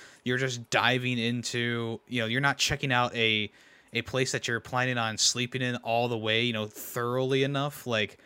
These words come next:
these are dumb things that any of us nowadays, and probably even back then, because, like, the zombie craze was a big thing back then, and people actually wrote books,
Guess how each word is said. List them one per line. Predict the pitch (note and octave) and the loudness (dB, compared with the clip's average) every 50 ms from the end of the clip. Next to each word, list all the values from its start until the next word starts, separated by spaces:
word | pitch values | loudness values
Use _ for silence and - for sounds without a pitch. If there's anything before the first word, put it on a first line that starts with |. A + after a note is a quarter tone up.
| - - - - - _ _ _ _ _ _ _ _ _ _ _ _ _ - - | -20 -20 -20 -20 -20 _ _ _ _ _ _ _ _ _ _ _ _ _ -16 -12
these | C#3 D3+ E3+ F#3+ G3 A#3+ | -6 -2 0 2 4 4
are | G#3 | 4
dumb | D#3+ C3+ B2+ E3 E3+ F#3 F3+ E3 | 4 4 4 4 4 4 2 0
things | - - E3+ E3+ F3 F3 D#3 C3 | 0 0 0 2 2 0 0 2
that | - C#3+ C3 B2 - _ - | 2 4 2 2 0 _ 0
any | C3+ D3+ F3+ F3 | 2 2 4 4
of | D#3+ C#3+ C#3 | 2 4 4
us | C#3 C3+ B2+ - - | 4 4 4 4 2
nowadays, | C#3 C3 C3 C#3 C#3 C#3 B2 B2+ A#2+ A2 A2 G#2 G2 - - - - _ | 4 4 4 4 4 4 2 2 2 0 0 0 0 -2 -2 -2 -4 _
and | - B2+ B2 A#2+ A#2+ A2 - | 2 2 2 2 2 -2 -2
probably | - G3+ C#4 D#4 E4 | 2 2 4 4 2
even | C4 A#3+ A#3+ B3 A3+ | 0 0 0 2 4
back | F#3 G3+ G3+ G3 - | 4 4 4 4 4
then, | F#3+ G3+ G#3 F#3 | 4 4 4 2
because, | - - D#3 D3 C3+ - | 0 0 0 0 0 0
like, | C#3 C3+ | 0 0
the | C#3 C3+ | 0 0
zombie | B2 C3 C3 D#3+ F3 E3 D#3+ | 2 2 2 2 0 -2 -2
craze | - D3+ D3 D3 C3+ | 2 4 4 4 4
was | C#3+ C3+ | 2 -2
a | C3+ | 0
big | B2 C#3+ D3 D3 C#3 | 2 2 2 2 0
thing | - D#3 F#3 G3 | -2 -2 -2 0
back | D#3+ A#2 G#2+ G2+ | 0 0 0 0
then, | - G#2+ G#2 | -2 -2 -2
and | G#2 G2+ | -4 -4
people | - D#3 D3 D3+ C#3+ C3 | -6 -4 -2 0 2 4
actually | A#2 A#2+ - - - B2 | 4 2 2 0 -2 -4
wrote | G2+ G#2+ A#2+ C3 C3+ - - | -2 0 2 2 2 0 -2
books, | - C3 E3 F3 - - - - | 0 0 2 2 2 0 -2 -2